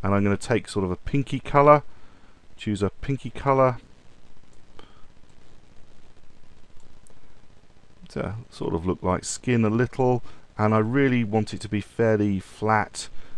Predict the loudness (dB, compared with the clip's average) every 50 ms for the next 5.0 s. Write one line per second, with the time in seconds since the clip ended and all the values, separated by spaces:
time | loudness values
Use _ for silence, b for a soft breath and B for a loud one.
0 | b b 0 0 2 2 2 4 6 6 6 8 6 4 4 0 -2 -2 2 4
1 | 4 4 6 6 4 2 4 2 2 2 2 4 6 6 6 4 2 0 4 6
2 | 6 6 6 4 2 2 2 0 -2 -4 -6 -4 0 2 6 6 6 6 4 0
3 | -2 -2 -2 -4 -2 -2 -2 -2 -2 -2 -6 -6 -6 -6 -6 -6 -2 0 2 2
4 | 2 2 2 2 2 0 0 -2 -6 -6 -6 -2 0 0 0 2 4 4 4 4